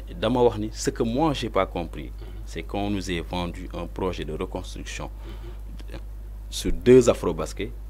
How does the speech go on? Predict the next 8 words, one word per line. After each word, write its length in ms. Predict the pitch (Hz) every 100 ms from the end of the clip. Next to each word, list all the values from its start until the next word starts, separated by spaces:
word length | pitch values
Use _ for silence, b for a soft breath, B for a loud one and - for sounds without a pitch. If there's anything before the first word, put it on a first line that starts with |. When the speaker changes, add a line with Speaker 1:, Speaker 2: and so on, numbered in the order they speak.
| -
Speaker 1:
pour 120 | 104 -
après 320 | 110 95 90 -
ñu 160 | 92 92
ñëw 200 | 85 85 - - - - - - -
nekkaat 400 | 95 95 - 85 -
ci 60 |
beneen 280 | 80 85 82
logique. 240 | 82 -